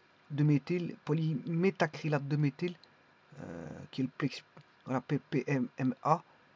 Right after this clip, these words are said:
polymétacrylate de méthyle, P M M A, qui est le plexiglas, le P V C, euh, qui est le chlorure de poly-, polyvinyle, euh, plus plastifiant, la bakélite, euh,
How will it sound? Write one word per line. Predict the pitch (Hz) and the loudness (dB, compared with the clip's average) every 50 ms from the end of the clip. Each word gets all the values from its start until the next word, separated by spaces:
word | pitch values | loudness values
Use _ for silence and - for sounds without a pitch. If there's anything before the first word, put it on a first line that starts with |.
| _ _ _ | _ _ _
polymétacrylate | - 147 156 156 156 160 156 147 - - 147 139 139 135 - _ _ - - - 156 143 147 156 - - - _ _ _ _ _ | 0 2 4 4 4 4 2 2 2 2 2 2 2 0 -4 _ _ -18 -8 -4 0 0 0 0 -2 -8 -20 _ _ _ _ _
de | 156 135 143 | -4 0 2
méthyle, | 143 139 123 - 170 170 156 | 2 2 2 0 -2 -4 -4
P | - - 160 - - | -2 -2 -4 -2 0
M | - 143 139 - | 0 0 0 0
M | - 131 127 - - | 0 -2 -2 0 -2
A, | - 156 156 - - _ _ _ _ _ | -2 -4 -4 -6 -16 _ _ _ _ _
qui | - 143 | -4 -4
est | |
le | 127 - | -4 -2
plexiglas, | - 147 147 - - 147 135 147 165 156 - - - _ - - - - - - _ - | -2 -2 -2 -2 -2 -4 -2 -2 -2 -4 -4 -8 -16 _ -20 -20 -20 -20 -20 -14 _ -8
le | 139 | -2
P | - 165 165 | 2 4 6
V | 147 156 147 | 6 6 4
C, | - - 170 175 185 - _ _ _ _ _ _ _ _ _ _ _ - - | 4 2 0 -2 -2 -4 _ _ _ _ _ _ _ _ _ _ _ -16 -12
euh, | 85 85 85 80 78 76 - 78 131 131 - 73 78 80 82 82 - | -10 -10 -8 -8 -8 -10 -10 -12 -14 -14 -16 -16 -16 -16 -16 -18 -8
qui | - 147 143 | -4 -2 2
est | |
le | 143 143 139 135 123 117 110 107 - _ - _ _ _ - - _ - | 4 4 6 6 4 4 2 0 -4 _ -20 _ _ _ -20 -16 _ 0
chlorure | - 151 143 151 143 139 | 2 4 4 4 2 0
de | - | -2
poly-, | - - 147 147 143 120 - - - | -2 0 0 2 2 0 -2 -4 -2
polyvinyle, | 139 147 151 143 151 147 151 180 190 185 - - - - - _ _ _ _ _ _ - | 0 2 2 2 2 2 2 2 0 -2 -6 -12 -20 -20 -20 _ _ _ _ _ _ -16
euh, | - - - | -14 -14 -8
plus | - 160 147 | -6 -6 -6
plastifiant, | - - 147 131 - - 147 131 - - 151 175 185 - - _ _ - - - | -4 -2 -2 -2 -2 -2 -6 -4 -2 -2 -4 -4 -4 -8 -16 _ _ -20 -12 -8
la | - 143 | -4 0
bakélite, | 135 156 151 - 160 156 180 202 - - - _ _ _ _ _ _ _ - - | 2 2 2 2 2 0 0 0 -2 -6 -16 _ _ _ _ _ _ _ -10 -6
euh, | - 233 220 | -4 -4 -4